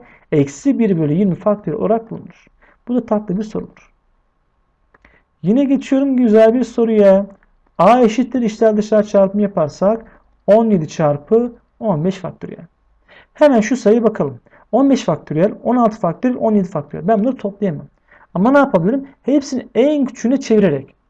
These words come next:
on beşi çevirerek. Bakın on beş faktöriyel artı on altı faktöriyel, yani on altı çarpı on beş faktöriyel artı on yedi faktöriyel, yani on yedi çarpı on altı çarpı on beş faktöriyel şeklini yazdığımızda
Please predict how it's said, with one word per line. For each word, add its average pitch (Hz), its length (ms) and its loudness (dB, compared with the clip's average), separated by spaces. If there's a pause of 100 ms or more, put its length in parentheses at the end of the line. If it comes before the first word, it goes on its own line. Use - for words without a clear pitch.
(100)
on 233 220 2
beşi 190 200 -2
çevirerek. 143 380 -2 (460)
Bakın 170 160 -6
on 247 200 0
beş 220 120 0
faktöriyel 180 560 -4 (340)
artı 170 360 -2
on 226 140 0
altı 214 220 2
faktöriyel, 185 540 0
yani 143 320 -2 (380)
on 196 180 0
altı 214 320 0
çarpı 175 360 -2
on 147 180 -2
beş 139 140 -6
faktöriyel 147 580 -4 (300)
artı 185 320 0
on 240 100 -2
yedi 220 160 0
faktöriyel, 190 460 0
yani 165 480 -4 (260)
on 214 180 4
yedi 202 160 0
çarpı 151 360 -6
on 196 180 0
altı 156 240 -4
çarpı 156 540 -4 (340)
on 196 220 2
beş 214 140 0
faktöriyel 170 680 -2 (260)
şeklini 220 380 0
yazdığımızda 170 540 0